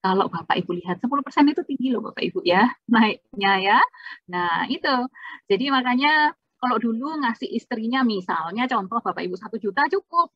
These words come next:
gitu. Kalau sekarang <laughs> udah nggak cukup lagi karena harga-harga,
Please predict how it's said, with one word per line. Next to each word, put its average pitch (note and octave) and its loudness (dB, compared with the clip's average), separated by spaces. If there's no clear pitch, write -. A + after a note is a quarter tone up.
gitu. - -6
Kalau E4 2
sekarang F4 2
<laughs> - -18
udah G3 -2
nggak F3+ -6
cukup B3 -10
lagi C#4+ -2
karena A#3+ 0
harga-harga, F3+ 0